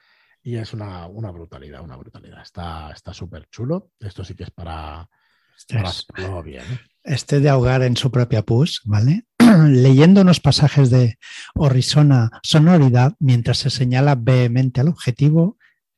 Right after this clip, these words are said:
Speaker 2: este empezará a vomitar pus de forma compulsiva. <laughs>
Speaker 1: Sí, sí, sí.
Speaker 2: Es buenísimo.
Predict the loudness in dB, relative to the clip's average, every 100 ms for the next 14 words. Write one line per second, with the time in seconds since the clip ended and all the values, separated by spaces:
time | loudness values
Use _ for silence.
0 | -2 -2 2 2 2 0 2 2 2 0
1 | 0 -4 -2 0 0 0 -8 -8 -4 -2
2 | 0 0 -2 -4 -2 -2 -2 -2 -4 -6
3 | -16 -20 -20 -20 _ _ -16 _ -20 -20
4 | _ -20 _ _ _ _ _ _ _ _
5 | _ _ -20 -20 -20 -20 -20 -8 -6 -4
6 | -4 -6 -8 -12 -14